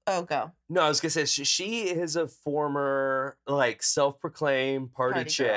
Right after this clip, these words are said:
Speaker 1: girl. Yeah.
Speaker 2: She worked in the club scene, was going out three to four nights a week. She, like, still
Speaker 1: She's
Speaker 2: has the itch
Speaker 1: beautiful.
Speaker 2: from time to time, and, but wants to, like,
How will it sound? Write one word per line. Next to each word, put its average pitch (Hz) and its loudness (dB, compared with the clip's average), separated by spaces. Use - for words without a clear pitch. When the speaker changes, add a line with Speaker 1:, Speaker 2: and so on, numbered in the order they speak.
Speaker 1:
girl. - -10
Yeah. 160 -4
Speaker 2:
She 139 0
worked 131 -2
in 147 -4
the 139 -4
club 127 -2
scene, 123 -4
was 117 -8
going 110 -2
out 104 -6
three 120 -6
to 107 -14
four 117 -4
nights 101 -4
a 120 -6
week. 156 -2
She, 127 -2
like, 110 -2
still - -2
Speaker 1:
She's 120 0
Speaker 2:
has 120 -4
the 120 -4
itch 127 -2
Speaker 1:
beautiful. 147 -4
Speaker 2:
from 127 -4
time 117 -4
to 107 -8
time, 123 -2
and, 110 2
but 123 2
wants 123 -2
to, 123 0
like, 104 0